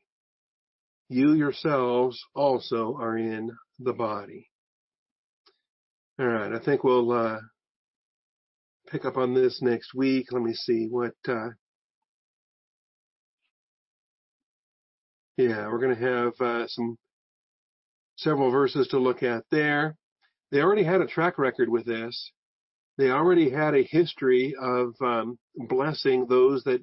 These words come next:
had their, their land taken from them. Uh, we had little glimpses of this in chapter ten. We'll,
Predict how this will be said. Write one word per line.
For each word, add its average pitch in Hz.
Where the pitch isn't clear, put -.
had 127
their, 120
their 127
land 123
taken 127
from 127
them. 127
Uh, 123
we 113
had 127
little 123
glimpses 123
of 123
this 127
in 117
chapter 127
ten. 123
We'll, 117